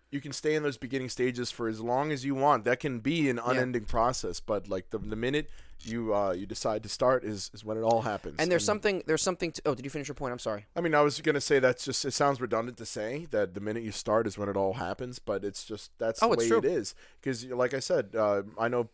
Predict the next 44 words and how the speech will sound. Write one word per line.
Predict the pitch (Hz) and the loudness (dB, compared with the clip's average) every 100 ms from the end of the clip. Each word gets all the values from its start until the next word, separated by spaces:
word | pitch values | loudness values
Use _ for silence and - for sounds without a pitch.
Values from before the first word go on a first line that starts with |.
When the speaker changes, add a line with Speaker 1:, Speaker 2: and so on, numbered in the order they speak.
| 127 | -4
Speaker 1:
I | |
know | 120 | -4
plenty | - 123 | -2 -2
of | 117 | -2
people | 123 120 | -6 -2
that | 113 | -2
stay | - 123 | 0 0
on | 120 | 0
the | 117 | -2
drawing | 113 113 123 | -2 -2 -2
board | 104 92 87 | -4 -4 -4
and | |
just | 104 - | -10 -6
live | 110 117 110 | 0 0 2
there | 104 90 | 0 0
and | 82 98 | -4 -4
don't | 113 110 | 0 2
Speaker 2:
Yep. | 101 | 2
Speaker 1:
ever, | 104 104 101 - - _ - | 2 0 0 -6 -18 _ -6
you | 127 | 0
know, | 113 | 4
they'll | 117 | 4
put | - 139 | 4 2
pen | 143 127 | 2 -2
to | 120 | 0
paper, | 135 139 131 104 | 2 2 0 -4
but | 110 | -6
they | 110 110 | -4 -2
won't | 113 107 - _ - | -4 -8 -12 _ -4
put, | 117 110 | -2 -2
you | 117 | -4
know, | 104 101 | -4 -6
shoes | - 123 | -8 -6
to | - | -2
asphalt, | 101 123 127 - 87 73 | 0 0 0 -2 -2 -4
and | |
they | 95 | -10
won't | 107 120 | -10 -8
get | 113 | -8
their | 101 | -6
ass | 95 87 | -6 -8
going. | 107 113 104 87 - _ _ | -8 -6 -8 -12 -20 _ _
And, | 95 98 98 | -8 -6 -2
uh, | 95 95 | 0 0